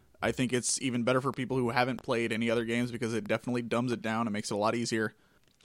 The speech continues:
It just does a lot of things right. And Pokemon has consistently brought you that, you know, with each game that comes out, each new generation comes out, it, it has that thing of, you know, if it ain't broke, don't fix it.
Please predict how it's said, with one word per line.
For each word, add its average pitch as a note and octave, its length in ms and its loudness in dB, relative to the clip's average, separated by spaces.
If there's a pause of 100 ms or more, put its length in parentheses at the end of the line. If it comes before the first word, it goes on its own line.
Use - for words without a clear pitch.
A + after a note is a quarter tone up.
(140)
It - 60 -18
just C#3 220 2
does C3 200 6
a A2+ 60 2
lot B2+ 140 6
of C3 60 -4
things B2+ 180 0
right. B2+ 240 6
And A2 200 2 (360)
Pokemon D#3+ 640 4
has A#2+ 340 2 (140)
consistently C3+ 680 4
brought A#2+ 360 6
you A#2+ 400 0 (520)
that, A#2 340 4 (1120)
you C3 120 0
know, A2+ 120 4
with A2+ 140 2
each C3+ 200 2
game C3 220 4
that A#2 100 2
comes A#2+ 220 0
out, A#2 120 6
each A#2+ 140 -2
new C3+ 100 2
generation A#2+ 580 0
comes A2+ 240 0
out, A#2 200 4
it, - 360 -6
it A2+ 220 -2
has B2 260 2
that A2 240 2
thing A#2+ 220 2
of, G#2+ 240 -6
you - 100 -6
know, A2 220 -4
if A#2+ 120 -6
it A2 80 0
ain't A#2+ 140 0
broke, C3 220 4
don't A2+ 200 0
fix - 220 -4
it. - 120 -2